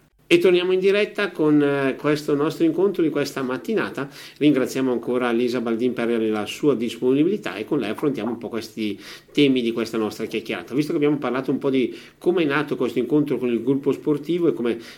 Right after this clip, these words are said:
diciamo, potrebbe evolversi la, l'attività proposta dal gruppo, io invece vorrei chiedere,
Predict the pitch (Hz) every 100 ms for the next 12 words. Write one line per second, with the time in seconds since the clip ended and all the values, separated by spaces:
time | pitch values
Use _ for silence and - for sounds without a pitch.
0 | - - 120 107 135 131 117 123 139 151
1 | 120 113 113 107 135 139 113 - 113 110
2 | 98 104 101 92 92 95 - 113 104 127
3 | 120 104 120 113 120 170 139 135 240 214
4 | 165 175 226 190 - 160 151